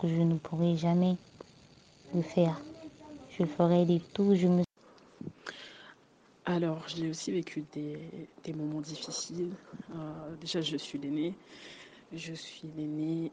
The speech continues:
Speaker 2: et, euh, disons que tous mes choix, euh, ont été très conditionnés, hein, par, euh, par le fait que j'ai une petite sœur. Donc, euh, ses choix à elle,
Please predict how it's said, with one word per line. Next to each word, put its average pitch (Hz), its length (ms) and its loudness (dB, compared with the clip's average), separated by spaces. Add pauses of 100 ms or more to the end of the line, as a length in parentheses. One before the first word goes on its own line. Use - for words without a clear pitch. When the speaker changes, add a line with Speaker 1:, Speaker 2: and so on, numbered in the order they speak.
Speaker 2:
et, 160 240 -6
euh, 147 40 -10 (600)
disons 170 260 -4
que 165 200 -2 (640)
tous 170 420 -6 (440)
mes 147 160 -6
choix, 156 640 -8 (720)
euh, 156 220 -10 (340)
ont 165 80 -6
été 156 720 -6 (240)
très - 220 -6
conditionnés, 151 840 -8 (280)
hein, 143 160 -8 (400)
par, 147 260 -14
euh, 156 40 -10 (680)
par 151 120 -8
le 147 100 -6
fait 151 160 -10
que - 200 -10 (280)
j'ai 156 140 -8
une 143 80 -6
petite - 260 -10
sœur. 156 360 -10 (540)
Donc, 143 320 -12
euh, 156 60 -10 (520)
ses - 200 -8
choix 151 580 -10
à 151 200 -10
elle, 147 200 -10